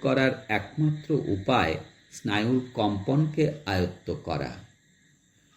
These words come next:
শুধু বুদ্ধি বলে বা বাহ্যিক অনুষ্ঠানের সাহায্যে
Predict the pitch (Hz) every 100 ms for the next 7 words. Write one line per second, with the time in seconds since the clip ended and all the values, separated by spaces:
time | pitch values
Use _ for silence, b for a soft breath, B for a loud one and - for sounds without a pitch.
0 | - - 185 170 156 127 151 123 135 151
1 | 131 127 131 151 - - _ - 104 90
2 | 95 95 90 - 135 - - 107 127 123
3 | - 131 123 113 - - 92 98 95 95
4 | 87